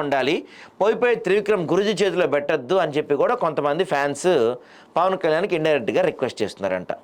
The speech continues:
మరి చూడాలి ఎలా ఉండబోతుంది అఖిరా ఎంట్రీ.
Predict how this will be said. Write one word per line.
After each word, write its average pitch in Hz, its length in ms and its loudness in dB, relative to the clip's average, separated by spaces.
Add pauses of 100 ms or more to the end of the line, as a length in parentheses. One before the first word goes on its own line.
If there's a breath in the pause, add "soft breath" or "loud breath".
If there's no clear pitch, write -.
(440)
మరి 107 220 -2
చూడాలి 170 340 0 (800 loud breath)
ఎలా 175 120 2 (100)
ఉండబోతుంది 170 640 0 (140)
అఖిరా 151 280 0 (180)
ఎంట్రీ. 135 320 0